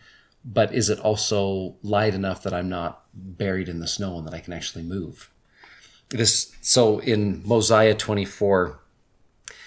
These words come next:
one of my favorite parts of this story is the principle that's taught, I think somewhat subtly, but importantly,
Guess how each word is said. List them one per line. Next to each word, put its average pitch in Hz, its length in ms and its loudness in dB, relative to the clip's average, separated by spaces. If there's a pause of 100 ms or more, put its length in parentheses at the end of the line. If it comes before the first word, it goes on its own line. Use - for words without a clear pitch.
(200)
one 117 160 6
of 113 60 4
my 98 100 2
favorite 104 400 0
parts 101 320 0
of 104 80 -2
this 90 140 -2
story 98 420 2
is 92 120 -2
the 98 100 -4
principle 123 420 0
that's 95 240 0
taught, 92 480 -4
I 101 80 -6
think - 260 2
somewhat 110 360 4
subtly, 117 640 2 (540)
but 117 140 4
importantly, 127 720 -2